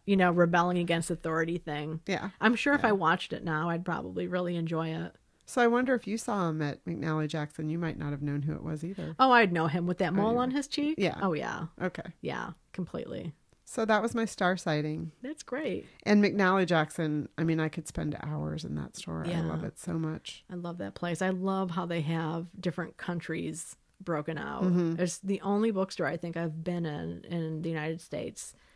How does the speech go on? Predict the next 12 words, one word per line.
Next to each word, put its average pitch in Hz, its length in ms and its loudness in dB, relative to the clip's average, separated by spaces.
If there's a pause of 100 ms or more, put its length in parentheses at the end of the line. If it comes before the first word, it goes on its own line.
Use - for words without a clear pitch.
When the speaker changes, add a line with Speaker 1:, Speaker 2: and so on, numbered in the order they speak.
(300)
Speaker 1:
that 170 140 -4
breaks 170 280 -2
it 170 80 0
out 156 240 -4
by, 143 160 -4
like, - 260 -10
here's 170 300 -6
Australian, 185 840 -4
and, - 40 -8
Speaker 2:
Right. 143 400 -2
Speaker 1:
you 170 80 -4
know. 165 280 -4